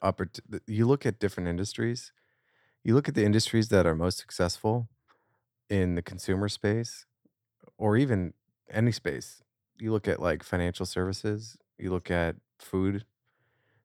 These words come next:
They have institutionalized standards and institutionalized the control of the narrative. And they say, "Okay, we're a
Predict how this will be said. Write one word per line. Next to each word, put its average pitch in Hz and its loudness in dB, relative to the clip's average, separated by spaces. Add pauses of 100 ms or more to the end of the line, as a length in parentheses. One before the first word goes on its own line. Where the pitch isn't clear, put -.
(100)
They 117 6
have 104 4 (160)
institutionalized 87 -2 (1040)
standards 92 0 (600)
and 90 0 (260)
institutionalized 92 -2
the - -6
control 95 0
of 87 0
the 90 -2
narrative. 95 -2 (360)
And 104 -2
they 95 2
say, 87 2
"Okay, 85 -2 (360)
we're 117 6
a 92 4